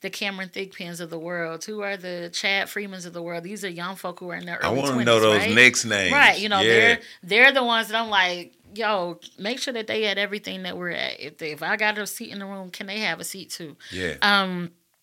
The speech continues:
Speaker 1: and that's how we, that's how, that, that's really the long-term goal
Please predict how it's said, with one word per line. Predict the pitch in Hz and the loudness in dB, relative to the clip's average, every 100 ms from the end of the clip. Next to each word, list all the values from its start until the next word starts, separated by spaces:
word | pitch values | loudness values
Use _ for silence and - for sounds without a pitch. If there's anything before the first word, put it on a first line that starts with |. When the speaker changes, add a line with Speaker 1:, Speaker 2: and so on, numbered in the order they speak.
| _ - | _ -4
Speaker 1:
and | 202 | 2
that's | 190 - | 2 6
how | 190 | 4
we, | 175 180 - | 4 -2 -6
that's | 185 190 | -4 -2
how, | 196 185 180 - 147 | -2 -2 -4 -10 -4
that, | 180 196 | -2 0
that's | 196 202 | 2 2
really | 208 202 | 0 -6
the | 180 | -8
long-term | 165 165 165 165 160 156 | -8 -10 -8 -8 -8 -8
goal | 160 156 160 | -6 -4 -6